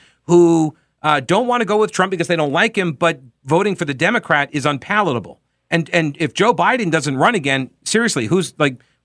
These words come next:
what's the Democrat bench even look like at this point, right?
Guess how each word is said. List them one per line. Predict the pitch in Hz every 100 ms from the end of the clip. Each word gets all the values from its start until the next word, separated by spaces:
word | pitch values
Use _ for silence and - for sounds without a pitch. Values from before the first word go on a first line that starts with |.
| _ _ _
what's | 156 190
the | -
Democrat | 180 185 185 180 131
bench | 131 160 - -
even | 165 139 131
look | 143 -
like | 151 123
at | 120
this | 107 -
point, | - 87 - _ _ -
right? | 123 156